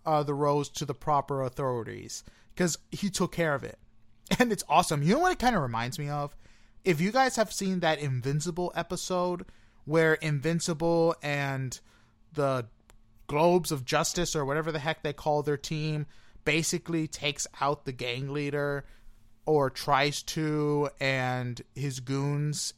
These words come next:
and at the end of the episode, the dude who asked for help takes over as the new gang leader. That's basically what it felt like. <laughs> And it was great. I'm hoping that this consistent writing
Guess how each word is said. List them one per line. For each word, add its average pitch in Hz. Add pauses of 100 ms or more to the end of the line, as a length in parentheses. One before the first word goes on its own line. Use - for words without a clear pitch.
and 139
at 147
the 147
end 143
of 147
the 143
episode, 139
the 131
dude 139
who 147
asked 127
for 131
help 135
takes -
over 139
as 135
the 120
new 143 (280)
gang 151
leader. 165 (380)
That's 269
basically 247
what 160
it 143
felt -
like. 92
<laughs> -
And 262
it 339
was 269
great. 139 (680)
I'm 170
hoping 269
that 226
this 185
consistent 156
writing 151